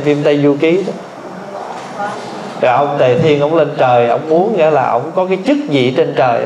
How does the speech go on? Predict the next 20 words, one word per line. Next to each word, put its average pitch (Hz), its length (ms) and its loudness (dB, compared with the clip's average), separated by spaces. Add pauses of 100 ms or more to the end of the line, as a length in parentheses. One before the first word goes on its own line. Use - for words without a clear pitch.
Tại 123 160 2
ông 151 120 -2
thấy 185 140 4
ai 147 240 2
cũng 151 80 -4
có 175 180 0
chức, 247 220 0
ông 156 300 0
không 170 160 -6
có, 190 240 0
ông 170 160 -8
xin 151 280 -2
Ngọc 123 200 -2
Đế 175 300 2
cho 151 100 2
ông 135 200 -2
cái 156 160 -2
chức. 175 100 0 (3000)
Ngọc 123 240 2
Đế 156 500 4